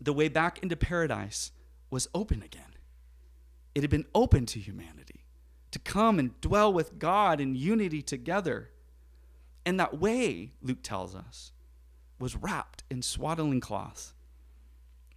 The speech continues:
and lying in a manger. The one who would conquer the sin that divides and, and usher us back into the presence of God.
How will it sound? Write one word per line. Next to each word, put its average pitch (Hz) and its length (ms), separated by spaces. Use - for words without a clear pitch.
and 107 120
lying 123 260
in 110 80
a - 20
manger. 104 500
The 120 100
one 143 200
who 143 100
would 123 120
conquer 151 640
the 117 80
sin 139 420
that - 160
divides 107 680
and, 127 140
and 120 140
usher 165 380
us 104 240
back - 560
into 120 160
the 110 80
presence 120 480
of 101 120
God. 98 360